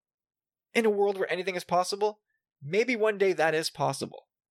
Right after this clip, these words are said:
But for now, her contract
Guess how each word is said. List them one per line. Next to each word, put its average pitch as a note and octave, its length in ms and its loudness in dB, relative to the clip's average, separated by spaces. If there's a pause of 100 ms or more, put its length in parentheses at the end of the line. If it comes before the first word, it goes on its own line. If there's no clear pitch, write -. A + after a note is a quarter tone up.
(640)
But D3 180 0
for D3 160 -2
now, C3+ 420 2 (760)
her F#3 140 2
contract F#3+ 680 0